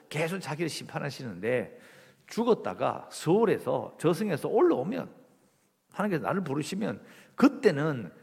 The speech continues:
그렇게 하지 않을 것이니까 죽어서라도, 저승을 세-, 저승에 있는 기간을 거쳐서라도 하나님께서 나를 불러주실 때를 기다리겠다. 어, 정말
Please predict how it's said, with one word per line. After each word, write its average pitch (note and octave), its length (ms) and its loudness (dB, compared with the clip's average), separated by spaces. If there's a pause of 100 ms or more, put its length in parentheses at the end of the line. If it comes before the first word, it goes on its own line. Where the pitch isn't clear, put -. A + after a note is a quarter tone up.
그렇게 D3+ 240 -8
하지 D#3+ 240 -12
않을 D3+ 300 -12
것이니까 - 720 -16 (1120)
죽어서라도, - 680 -10 (540)
저승을 B2 440 -4
세-, - 220 -12 (120)
저승에 C#3 340 2
있는 A2 240 -2
기간을 D3 400 -2
거쳐서라도 - 880 -4 (520)
하나님께서 A2+ 420 -8
나를 G2+ 320 -6
불러주실 A#3+ 540 -2
때를 A#2 200 -14
기다리겠다. - 800 -12 (1800)
어, C#2+ 160 -18
정말 F2 420 -6